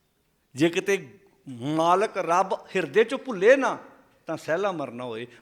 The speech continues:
ਮਰਨਾ ਸੌਖਾ ਹੋ ਸਕਦਾ ਹੈ। ਜੇ ਅੰਦਰ ਗੁਰੂ ਦੀ ਸਿੱਖੀ ਟਿਕ ਜਾਏ ਨਾ, ਗੁਰੂ ਦੀ ਵਿਚਾਰ ਟਿਕ ਜਾਏ, ਫਿਰ ਤੁਹਾਨੂੰ ਸਾਰਾ ਕੁਝ ਚੰਗਾ ਨਜ਼ਰ ਆਏਗਾ, ਭਲਾ ਨਜ਼ਰ ਆਏਗਾ।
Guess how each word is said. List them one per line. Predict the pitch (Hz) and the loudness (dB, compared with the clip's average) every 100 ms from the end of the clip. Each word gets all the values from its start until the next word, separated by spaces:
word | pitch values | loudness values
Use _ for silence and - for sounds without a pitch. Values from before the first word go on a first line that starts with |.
| 131 | -4
ਮਰਨਾ | 147 147 151 | -2 -2 -4
ਸੌਖਾ | - 127 - | -6 -8 -4
ਹੋ | 147 | -6
ਸਕਦਾ | - 101 101 113 | -6 -10 -12 -14
ਹੈ। | _ _ _ _ _ _ _ _ _ _ _ _ _ _ _ | _ _ _ _ _ _ _ _ _ _ _ _ _ _ _
ਜੇ | 143 | 2
ਅੰਦਰ | 175 196 | 4 4
ਗੁਰੂ | 170 180 | 4 0
ਦੀ | 208 | 0
ਸਿੱਖੀ | - 202 - 247 | -2 -2 -2 -2
ਟਿਕ | 240 214 | 0 2
ਜਾਏ | 226 | 2
ਨਾ, | 214 269 302 139 - _ - | 4 2 2 -2 -12 _ -8
ਗੁਰੂ | 156 208 | -4 -2
ਦੀ | 247 | -4
ਵਿਚਾਰ | 226 220 220 262 | -2 4 6 6
ਟਿਕ | 262 226 | 4 -2
ਜਾਏ, | 226 214 - - - | 0 0 -2 -16 2
ਫਿਰ | 247 | 4
ਤੁਹਾਨੂੰ | 269 277 240 269 262 - - | 6 4 4 2 -2 -8 -18
ਸਾਰਾ | - - 277 277 269 262 254 254 | -4 4 8 10 10 8 8 6
ਕੁਝ | 233 226 220 | 2 0 -2
ਚੰਗਾ | 185 196 190 190 | -4 -8 -2 0
ਨਜ਼ਰ | 175 156 | 0 -2
ਆਏਗਾ, | 139 135 127 - _ _ _ | -4 -6 -10 -16 _ _ _
ਭਲਾ | 185 202 233 | 2 4 4
ਨਜ਼ਰ | 202 165 | 2 -2
ਆਏਗਾ। | 143 135 120 | -4 -6 -10